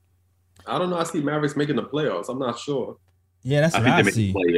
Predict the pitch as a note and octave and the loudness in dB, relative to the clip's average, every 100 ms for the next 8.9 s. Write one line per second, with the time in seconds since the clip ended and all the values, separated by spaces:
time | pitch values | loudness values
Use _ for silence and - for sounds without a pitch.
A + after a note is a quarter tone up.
0 | D#2+ C#2+ - _ _ _ _ _ _ _ | 0 -2 -12 _ _ _ _ _ _ _
1 | _ _ _ _ _ _ _ _ _ - | _ _ _ _ _ _ _ _ _ 0
2 | E3+ G3 G3 E3+ E3+ D#3+ D3+ G#2+ - G2+ | 2 4 6 8 8 8 6 4 4 4
3 | G2 G2 G2 F2+ G2 G#2+ - A2 A2 - | 6 6 4 6 6 4 6 6 6 4
4 | A2 G#2+ G#2+ F#2 F2+ - G2 F2+ D#2+ D#2 | 6 6 4 2 0 2 2 4 4 2
5 | F2 D2 D2+ E2 D2 C2 - _ - - | 0 -2 -2 -2 -4 -8 -14 _ -14 4
6 | A2+ A2+ - - G#2+ F#2+ F#2+ F2 G#2 G#2+ | 6 8 4 4 4 4 2 2 2 2
7 | G2 F#2 F#2 E2+ E2 D#2 D#2 F#2 F2+ F2 | 4 6 6 4 2 0 2 0 2 2
8 | E2 D#2+ D#2 D2+ C#2 C2+ - - | 2 0 -2 -4 -4 -4 -4 -8